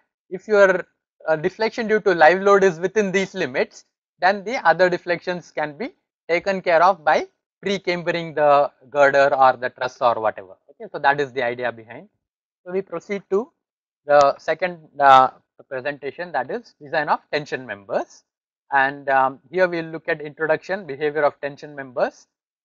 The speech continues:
plates under tension, threaded rods, angles under tension, and then the codal provisions. Okay. So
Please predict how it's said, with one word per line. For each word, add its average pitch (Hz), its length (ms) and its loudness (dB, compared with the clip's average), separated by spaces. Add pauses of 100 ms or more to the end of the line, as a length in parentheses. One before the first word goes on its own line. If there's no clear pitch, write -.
plates 156 280 -2
under 143 220 -4
tension, 143 520 -10
threaded 135 380 -6
rods, 160 400 -4 (400)
angles 139 320 -8
under 139 220 -8
tension, 131 440 -12
and 147 200 -6
then 143 140 -4
the 139 80 -6
codal 120 380 -8
provisions. 95 440 -20 (200)
Okay. 196 240 -20 (540)
So 151 380 2